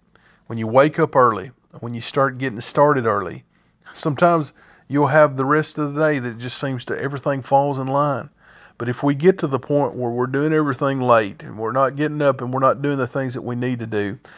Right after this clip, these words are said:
sometimes it'll just put us in a bad mood. So get up, get, get started early,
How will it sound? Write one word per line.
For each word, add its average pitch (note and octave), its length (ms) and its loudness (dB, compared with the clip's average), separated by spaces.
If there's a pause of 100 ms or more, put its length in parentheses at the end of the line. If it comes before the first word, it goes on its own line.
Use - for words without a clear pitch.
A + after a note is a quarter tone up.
(180)
sometimes C3 960 2
it'll A#2+ 160 -4
just B2 260 -8
put C#3 160 -2
us B2+ 160 -4
in C3+ 60 -4
a B2 40 -2
bad C3+ 240 4
mood. E3+ 280 -6 (960)
So - 160 0
get C3 240 4
up, D3 320 6 (160)
get, D3+ 380 -6
get D#3 100 -8
started D#3 500 2
early, C#3 380 -2